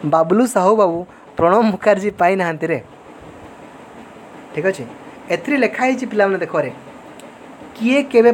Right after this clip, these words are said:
ପାଇଥିଲେ ଲେଖା ହେଇଛି ଦେଖ। ରବୀନ୍ଦ୍ରନାଥ ଟାଗୋର ଉଣେଇଶହ ତେରରେ, ଡକ୍ଟର ସି ଭି ରମଣ ଉଣେଇଶହ ତିରିଶରେ, ଡକ୍ଟର ହରଗୋବିନ୍ଦ ଖୁରାନା ଉଣେଇଶହ ଅଠଷଠିରେ, ମଦର ଟେରେସା ନାଇଣ୍ଟିନ୍ ସେଭେଣ୍ଟି ନାଇନ୍ରେ,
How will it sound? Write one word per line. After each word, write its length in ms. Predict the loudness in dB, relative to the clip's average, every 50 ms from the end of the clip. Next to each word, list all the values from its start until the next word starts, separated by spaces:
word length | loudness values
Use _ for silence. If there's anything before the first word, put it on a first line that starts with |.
| 4
ପାଇଥିଲେ 380 | 2 2 4 2 2 0 -2 0 0
ଲେଖା 240 | 2 0 0 0 -2
ହେଇଛି 160 | -2 -2 -2 -6
ଦେଖ। 100 | -8 -8 -12 -16 -16 -18 -20 -20 -20 -20 -20 -20 -20 -6 -2
ରବୀନ୍ଦ୍ରନାଥ 680 | 2 2 4 4 4 2 2 2 0 0 0 0 0 -2 -2
ଟାଗୋର 320 | -2 0 0 2 0 0 0 -2 -6 -6
ଉଣେଇଶହ 360 | -2 -2 0 -2 0 -2 -4 -4 0
ତେରରେ, 340 | 0 2 2 4 2 2 0 -2 -6 -16 -20 -20 -20 -20 -20 -12 -10 -2 -2
ଡକ୍ଟର 300 | 0 -2 0 -2 -2 -2
ସି 200 | -2 -2 -6 -8 -4
ଭି 120 | 0 0 2
ରମଣ 300 | 2 2 0 0 -2 -4 -4 -6 -8 -4
ଉଣେଇଶହ 320 | -2 -2 -2 -2 -2 -4 -4 -4
ତିରିଶରେ, 420 | -4 -2 -2 -2 -2 -2 -4 -4 -6 -6 -12 -18 -20 -20 -20 -20 -20 -20 -14 -12
ଡକ୍ଟର 360 | -2 -2 -2 -2 0 -2 -2 -2 -2 0
ହରଗୋବିନ୍ଦ 540 | 2 2 2 4 2 2 2 2 0 0 -2 -4
ଖୁରାନା 320 | -2 0 0 0 0 -2 -4 -6 -12 -18 -20 -20 -20 -20 -12 -6
ଉଣେଇଶହ 320 | -2 0 2 0 2 2 0 0
ଅଠଷଠିରେ, 480 | 0 0 -4 -6 -6 -2 -2 -2 -2 -2 -4 -8 -16 -20 -20 -18 -10 -8
ମଦର 420 | -4 0 2 2 2 4 4 2 2 0 -2
ଟେରେସା 420 | -2 0 0 0 0 0 -2 -2 -4 -6 -12 -18 -20 -20 -20 -8 -4
ନାଇଣ୍ଟିନ୍ 440 | -2 -2 -2 -2 -2 -2 -2 -2 -2
ସେଭେଣ୍ଟି 460 | 0 0 0 0 0 -2 0 -2 -2
ନାଇନ୍ରେ, 440 | -2 0 -2 -4 -4 -6 -6 -6